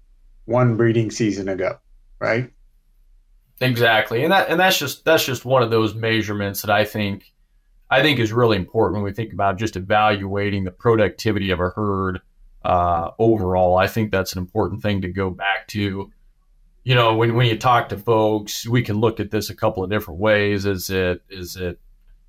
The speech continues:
Speaker 2: you say, "Okay, if I'm looking at a, at a weaning rate on a, on a cow herd, is that just number of calves weaned relative to the number of live calves that you, that you had when you were all done calving, uh, or relative to the number of pregnant females that you had at the start of that calving season?"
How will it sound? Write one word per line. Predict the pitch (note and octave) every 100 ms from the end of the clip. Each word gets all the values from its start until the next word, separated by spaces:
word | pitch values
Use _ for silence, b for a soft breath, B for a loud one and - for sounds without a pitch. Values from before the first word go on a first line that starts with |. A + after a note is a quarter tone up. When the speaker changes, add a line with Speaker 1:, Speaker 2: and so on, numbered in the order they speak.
| _ _ G2+
Speaker 2:
you | G#2 F#2+
say, | A2 G2+
"Okay, | G2 G2+ G#2+
if | G2 A2
I'm | G#2
looking | G#2 G2
at | F#2+ F2+
a, | E2+ F2+
at |
a | F2
weaning | F2+ A2 G#2+ G2+
rate | F#2 G2+ G2+ G2+
on | F#2+ F#2+
a, | F#2 F2
on | - F#2+
a | F2+
cow | - G2+ F#2+
herd, | - G2 F#2+ F#2
is | E2+ E2+
that | F#2 F#2 -
just | F#2+ F2+
number | G2 F#2 F2
of | -
calves | G#2+ G2 G2 F2+
weaned | G2 G2+ G2+ G2
relative | F#2+ F#2+ F#2 G2 F#2+
to |
the | F#2
number | G2 F2
of | E2
live | F#2 F#2 F2+
calves | G2 F#2 F#2 F#2
that | F2+ -
you, | - - -
that | G2 -
you | F2
had | G2+ F#2+ F#2 F#2 - _ - _ _ _
when | G#2 A2+ G#2+
you | G2
were | F#2
all | G2+ G2+
done | F#2+ F#2+ F2+
calving, | - G2 G2 G2 F#2+ F#2+ - _ _ -
uh, | F2+ F2+ F2
or | E2 F#2
relative | G#2+ G2 G#2 G2
to |
the | F#2
number | F#2 F2+ E2+
of | -
pregnant | A2+ G#2 -
females | - G#2 G2 G2 F#2
that | F#2+
you | F#2
had | G2 F#2+
at | F2+
the | F2
start | - F#2
of | F2
that | F2+ F2
calving | G2+ F#2 F#2 F2+
season?" | - F#2 F2+ F#2+ F#2 F#2